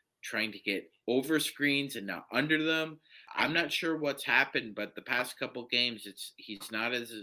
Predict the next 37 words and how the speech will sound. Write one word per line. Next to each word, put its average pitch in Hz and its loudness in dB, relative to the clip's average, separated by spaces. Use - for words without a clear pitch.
he's - -18
not 110 -2
as 113 -2
aggressive. 117 -4
I 95 -6
mean, 110 -2
he's - -14
not 92 -2
as 120 -6
aggressive. 123 -4
He 170 0
made 185 6
his 127 -6
open 147 2
shots - 0
with 127 -4
Denver, 117 2
but 113 4
the 131 4
aggressiveness 147 0
was 113 -6
about 113 0
the 139 -14
same 120 -2
as 104 -8
it 113 -8
was 101 -8
tonight. 107 -6
You 120 -4
know, 107 -2
he 127 -8
needs 156 -4
to, 160 -6
he 127 -10
needs 139 -6
to, 151 -6
uh, 113 -4